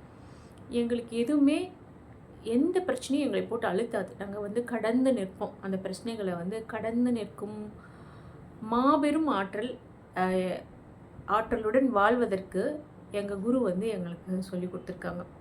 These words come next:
அதனால நீங்களும் வந்து தியானம் செஞ்சு உங்க அன்றாட வாழ்க்கையில ஒரு மாபெரும் வெற்றியாளரா வரணும்.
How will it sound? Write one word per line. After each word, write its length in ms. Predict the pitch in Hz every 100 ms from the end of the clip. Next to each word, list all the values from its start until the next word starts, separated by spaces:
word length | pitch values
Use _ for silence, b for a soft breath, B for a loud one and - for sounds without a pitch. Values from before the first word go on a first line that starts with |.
| - - B B B B B B -
அதனால 520 | - 214 208 220 240 277
நீங்களும் 560 | 233 269 320 302 302
வந்து 460 | 240 190 202 262 277 - - - - -
தியானம் 500 | 190 220 226 285 302 269
செஞ்சு 540 | - 196 185 196 214 - - - - - - - - - - - - - -
உங்க 220 | 226 220
அன்றாட 580 | 202 196 233 262 277 277
வாழ்க்கையில 800 | 254 202 202 - 208 190 185 220 - - - - - - - - - - - - - - -
ஒரு 240 | 208 214 202
மாபெரும் 720 | 202 220 262 285 294 302 269
வெற்றியாளரா 680 | 208 - 233 214 196 196 202
வரணும். 320 | 208 185 180